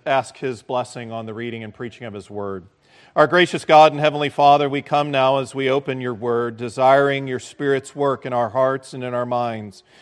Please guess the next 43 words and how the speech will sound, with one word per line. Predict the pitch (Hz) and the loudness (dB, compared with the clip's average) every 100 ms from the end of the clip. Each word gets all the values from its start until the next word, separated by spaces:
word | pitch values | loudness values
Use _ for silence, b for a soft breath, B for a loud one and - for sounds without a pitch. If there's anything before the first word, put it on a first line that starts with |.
| b b | b b
Lord, | 139 139 | 0 0
we | 127 135 | 0 -4
know | 135 139 147 156 | 2 2 4 2
that | 151 139 | -2 -4
we | 147 | -4
need | 147 147 147 139 | -2 -2 -4 -6
you. | 143 123 101 87 b b b b | -8 -8 -8 -14 b b b b
We | 143 | -8
cannot | - 165 160 165 165 160 | -6 0 4 6 6 4
understand | 160 160 151 - - 165 165 160 151 - | -2 -2 -6 -6 -6 -2 0 0 -4 -6
your | 151 147 | 0 0
word, | 139 160 151 127 110 - b b b | 0 2 2 2 -2 -12 b b b
uh, | - - - | -12 -10 -8
in | 175 143 139 | -6 -6 0
one | 170 180 185 | 2 2 0
or | 185 151 | -2 0
a | 143 | 0
little | 139 185 190 | 0 0 0
bit, | 139 185 147 120 | 0 -2 -2 -2
Lord, | 127 120 117 113 b b b b | -2 0 -2 -6 b b b b
uh, | 131 131 | -14 -8
without | 139 - 151 185 185 | -8 -2 2 2 0
the | |
work | 151 151 147 | 0 0 -2
of | 135 | -6
your | 139 | -8
Spirit | - - 147 131 127 | -8 -8 -4 -4 -4
in | 143 | -6
us. | 131 101 - - - _ _ _ - | -8 -10 -12 -20 -20 _ _ _ -12
And | 135 | -12
so, | - 175 180 | -4 -2 0
Lord, | 165 151 139 | 2 2 0
we | 139 | -8
pray, | - 120 110 107 - | -6 -4 -4 -4 0
open | 196 190 139 | -2 -2 -4
our | 120 104 | -4 -4
hearts, | 113 107 107 - | -4 -4 -6 -4
open | 175 196 165 | -2 -2 -4
our | 135 123 | -4 -4
minds | 120 120 123 120 131 | -2 -2 -4 -8 -10
and | 117 | -8
our | 117 | -8
understanding | 117 107 - 120 120 110 104 | -10 -14 -14 -12 -10 -12 -14